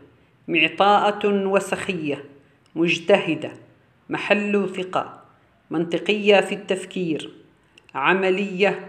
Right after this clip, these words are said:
ومثابرة، مخططة ومنظمة بارعة، قوية الإرادة، متقنة لفن الكلام والنطق،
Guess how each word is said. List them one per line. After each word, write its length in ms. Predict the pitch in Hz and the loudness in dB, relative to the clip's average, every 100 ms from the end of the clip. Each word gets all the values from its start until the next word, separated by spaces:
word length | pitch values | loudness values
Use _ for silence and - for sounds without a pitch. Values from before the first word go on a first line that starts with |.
| - | -4
ومثابرة، 840 | 160 202 185 185 180 139 143 139 - - _ _ _ _ - | 0 0 0 2 2 2 -2 -6 -10 -20 _ _ _ _ -12
مخططة 1040 | - - 208 208 - 220 220 202 196 180 196 | -4 2 0 0 -4 -2 4 4 4 2 2
ومنظمة 840 | 190 185 185 196 185 180 202 190 | 2 4 4 4 0 -2 2 2
بارعة، 600 | 170 170 147 131 123 - - - _ _ - | 4 4 4 -2 -4 -8 -18 -20 _ _ -4
قوية 560 | 170 175 208 208 220 214 | 0 2 2 4 2 4
الإرادة، 680 | 214 196 - 185 175 160 143 - - - _ _ _ _ - | 0 -2 -2 4 4 4 0 -8 -18 -20 _ _ _ _ -4
متقنة 680 | 185 - - 208 202 196 | -4 -4 2 4 6 6
لفن 440 | 190 196 214 214 208 | 4 2 2 2 4
الكلام 680 | 202 190 202 196 190 196 190 | 2 2 2 4 2 2 2
والنطق، 640 | 185 185 175 180 - | 2 2 0 -8 -16